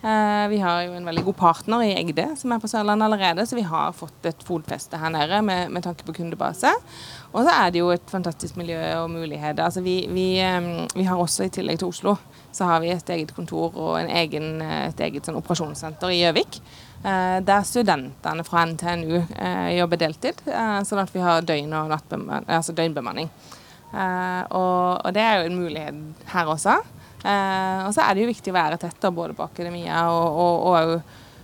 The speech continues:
rett og slett være litt sånn regionalt plassert, fordi det er vanskelig å få de beste hodene innen cybersikkerhet, og det er ikke så mange som gidder å flytte på seg. Eh, selv om hjemmekontor er fint det, eh, så er det veldig fint å ha et kontor å gå til, og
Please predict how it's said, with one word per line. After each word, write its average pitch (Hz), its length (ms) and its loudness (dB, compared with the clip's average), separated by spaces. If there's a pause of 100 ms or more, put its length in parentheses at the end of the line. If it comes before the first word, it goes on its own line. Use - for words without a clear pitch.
(760)
rett 175 160 0
og 175 80 -2
slett 175 160 -2
være 156 320 4
litt 165 400 0
sånn 170 160 2
regionalt 165 560 4
plassert, 196 640 0
fordi 185 320 0
det 220 80 2
er 330 160 4
vanskelig 180 400 -2
å 170 60 -4
få 160 180 2
de 170 80 0
beste 170 240 -2
hodene 151 320 2
innen 147 320 -4
cybersikkerhet, 165 640 0
og 202 640 4
det 240 60 0
er - 80 -6
ikke 170 100 -4
så 190 80 -4
mange 190 160 -2
som 170 160 -10
gidder 170 160 0
å - 60 -16
flytte - 180 -12
på 165 80 2
seg. 311 240 4 (480)
Eh, 208 440 4 (100)
selv 185 240 2
om 185 100 0
hjemmekontor 185 600 2
er 190 80 -2
fint 196 260 -4
det, 240 140 6 (180)
eh, 208 540 0 (100)
så 202 140 2
er 190 100 4
det 180 80 2
veldig 170 160 4
fint 185 160 -4
å 175 80 0
ha 156 80 4
et 160 140 -4
kontor 165 340 -6
å 156 60 -2
gå 156 180 -2
til, 285 240 2
og 226 380 4